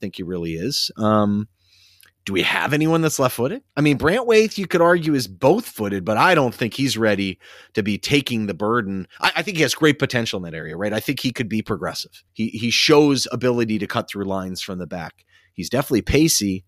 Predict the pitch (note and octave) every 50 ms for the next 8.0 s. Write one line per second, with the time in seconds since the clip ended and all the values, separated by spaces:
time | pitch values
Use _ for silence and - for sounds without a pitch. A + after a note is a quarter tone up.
0 | _ _ F2 E2+ E2 E2 - A2 A2 - A#2 A2+ - - A2+ A2 - - A2+ G#2
1 | - D#2+ - - - - F#2 F2 F#2 G#2 G#2+ A2 G#2+ G2 G#2+ G2+ F#2+ F#2 F#2+ G2+
2 | A2+ A#2+ B2+ B2+ G#2 F#2 F#2+ G2+ G2 F#2+ F#2+ F#2 F#2+ F#2 F#2+ G2+ G#2+ A2+ A2+ G2
3 | F2+ E2 F2+ E2+ - - - A2 G#2 F#2+ E2+ D2+ - _ _ - G2+ - B2 B2+
4 | - - - A2 G#2 G2+ G2+ G2 - - - - A#2 - - C#3+ B2+ - - B2
5 | A#2 A#2 - - - - - - _ _ _ _ _ _ _ _ _ _ _ _
6 | _ _ _ _ - E3 - G#3 B3 C#4+ - D3+ B2 - - G#2+ F2+ - G2 C3+
7 | D3+ E3 E3+ E3 E3 E3+ E3 D#3 D3+ E3 E3+ E3+ E3+ D#3+ - - - - -